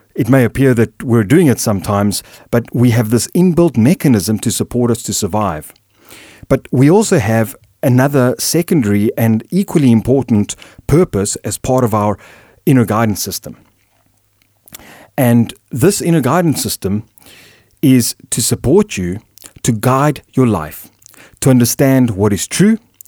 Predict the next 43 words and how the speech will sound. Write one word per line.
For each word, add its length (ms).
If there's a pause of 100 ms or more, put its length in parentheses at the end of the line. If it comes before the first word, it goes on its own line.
(400)
and 120
what 120
is 100
not 220
true 120
for 200
you, 140 (160)
to 100
understand 680 (160)
what 140
is 140
right 300
for 180
you, 220 (260)
what 180
choices 580
and 140
decisions 520
are 120
right, 320 (360)
and 280
what 240
choices 560
and 160
decisions 540
are 180
not 200
right 220
for 140
you. 160 (1400)
So 360 (920)
perhaps 500 (480)
have 280
a 20
look 180
at 120
yourself. 320
Have 160
you 100
ever 80
had 220
that 160
feeling 480